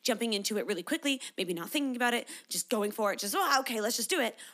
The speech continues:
Or you don't make the decision, you put it off, you go, "Oh, we'll figure it out later. Oh, maybe tomorrow." And then, "Mm, mm, mm, mm, mm," you don't make that choice ever, ever. We don't want that. Now, I have seen decision fatigue in my life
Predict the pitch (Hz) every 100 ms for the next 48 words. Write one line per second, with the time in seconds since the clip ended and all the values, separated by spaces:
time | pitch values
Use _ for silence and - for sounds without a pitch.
0 | _ 220 214 214 214 - 226 214 196 220
1 | 220 208 202 190 196 185 175 233 196 190
2 | 190 190 196 214 1077 1077 988 906 349 349
3 | 285 370 233 196 170 247 175 - - -
4 | - - - 220 254 247 247 - 220 247
5 | - - 202 202 196 196 196 208 196 -
6 | 285 247 - 214 208 - 294 302 294 294
7 | _ 208 202 190 185 190 - 180 175 -
8 | _ 180 165 175 190 208 180 - - 175
9 | 175 175 165 135 - _ _ _ _ _
10 | _ - 214 214 180 - 202 254 294 302
11 | 247 254 262 240 - 214 170 156 175 175
12 | 196 202 226 220 226 - 214 170 165 -
13 | 208 233 214 202 220 196 190 165 170 -